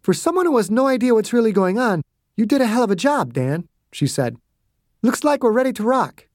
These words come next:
Let me see pictures of the girls' remains." Dan seemed surprised.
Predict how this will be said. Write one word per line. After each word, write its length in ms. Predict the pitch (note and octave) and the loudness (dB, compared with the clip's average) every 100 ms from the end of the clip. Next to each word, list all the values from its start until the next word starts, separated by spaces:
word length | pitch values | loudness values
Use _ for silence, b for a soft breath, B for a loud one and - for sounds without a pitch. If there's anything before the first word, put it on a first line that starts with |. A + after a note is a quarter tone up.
| _ _ _ _ - | _ _ _ _ -2
Let 120 | G#3 | 0
me 80 | D#4+ | 0
see 160 | D4 D#4+ | 0 0
pictures 360 | C#4+ - A3 | 0 0 0
of 80 | G3+ | 2
the 80 | G#3 | 2
girls' 280 | D4 D#4+ G#3 | 2 2 2
remains." 460 | E3 B2 A#2 - _ _ _ _ _ _ _ _ _ _ _ B2+ | 0 -2 -6 -12 _ _ _ _ _ _ _ _ _ _ _ -2
Dan 300 | C#3+ F3 G3 | 0 0 -2
seemed 320 | - D3+ C#3+ | 0 0 0
surprised. 680 | D3 - D3+ A2 - - | -4 -4 -2 -4 -8 -18